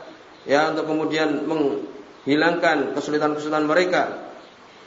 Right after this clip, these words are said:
"Wa ana la uridu illa minallah," dan aku tidak menginginkan kecuali dari Allah Subhanahu wa taala. "Wa shalihuna laysa lahum minal amri syai'," dan orang-orang soleh itu tidak ada perkaranya sedikit pun. "Wa ana la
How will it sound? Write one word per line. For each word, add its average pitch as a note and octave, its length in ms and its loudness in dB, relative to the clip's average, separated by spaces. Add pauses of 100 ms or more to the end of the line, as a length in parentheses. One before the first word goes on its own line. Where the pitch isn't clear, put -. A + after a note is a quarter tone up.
(340)
"Wa C#3 160 6
ana F#3 160 4
la E3+ 240 4
uridu F3+ 400 4
illa E3+ 320 2
minallah," D#3+ 480 4
dan D3+ 160 0
aku F3+ 160 0
tidak F3 240 2
menginginkan E3+ 400 2
kecuali E3 320 0
dari D#3 160 0
Allah D3+ 160 2
Subhanahu C#3 320 2
wa C#3 60 0
taala. E3 300 2 (600)
"Wa C#3+ 80 6
shalihuna F3 560 4
laysa F3 240 2
lahum F3 160 2
minal E3+ 240 2
amri F3 240 2
syai'," E3+ 400 2 (560)
dan A#2+ 80 2
orang-orang D#3 400 4
soleh F3 240 2
itu F3+ 240 0
tidak D#3 240 4
ada D#3+ 160 2
perkaranya D#3+ 560 2
sedikit E3+ 400 -2
pun. - 480 0 (1040)
"Wa C#3 160 6
ana F#3 160 8
la F3+ 100 4